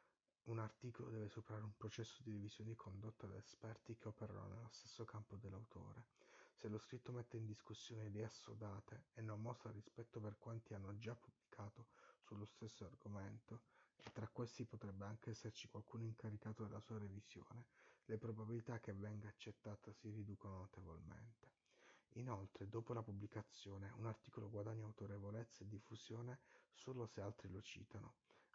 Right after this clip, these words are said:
o lo usano come base per il proprio lavoro e lo inseriscono nel programma dei loro corsi di insegnamento. Se un articolo è ignorato, le idee che contiene possono morire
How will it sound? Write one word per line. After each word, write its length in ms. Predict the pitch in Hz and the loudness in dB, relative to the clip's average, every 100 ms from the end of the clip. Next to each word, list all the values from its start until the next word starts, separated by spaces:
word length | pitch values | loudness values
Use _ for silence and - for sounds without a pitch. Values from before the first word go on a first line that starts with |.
| - | 2
o 60 | 123 | 6
lo 160 | 113 | 8
usano 540 | 107 101 107 113 110 113 | 6 4 2 2 2 2
come 240 | - 107 98 | 2 2 4
base 400 | 98 101 104 120 | 4 4 4 2
per 140 | 107 | 2
il 80 | 98 | 0
proprio 300 | - 101 104 | -2 -2 0
lavoro 480 | 98 98 - - 113 - - | 2 0 -2 -4 -4 -12 -14
e 100 | - | 0
lo 100 | 110 | 4
inseriscono 580 | 113 - 101 104 - 104 | 4 4 2 2 0 -2
nel 120 | 107 | -2
programma 480 | - 104 107 107 107 | 0 2 4 4 4
dei 140 | 95 95 | 2 2
loro 240 | 98 107 | 2 0
corsi 360 | - 101 - 113 | -2 -4 -4 -4
di 80 | |
insegnamento. 880 | 110 - 101 98 92 92 113 - 127 - - - - | -4 -6 -6 -4 -2 -2 -4 -8 -14 -14 -16 -16 -10
Se 140 | - | 2
un 60 | 113 | 4
articolo 440 | 104 - 131 127 | 4 2 0 4
è 40 | 120 | 6
ignorato, 680 | 113 107 104 120 - - 156 | 6 6 6 4 2 -10 -2
le 140 | 113 | 2
idee 240 | 107 107 120 | 4 4 2
che 160 | 113 | 2
contiene 480 | - 110 107 123 127 | 2 0 2 2 2
possono 380 | 120 107 - 101 | 2 -2 0 0
morire 540 | 107 107 110 120 127 | 2 2 2 2 0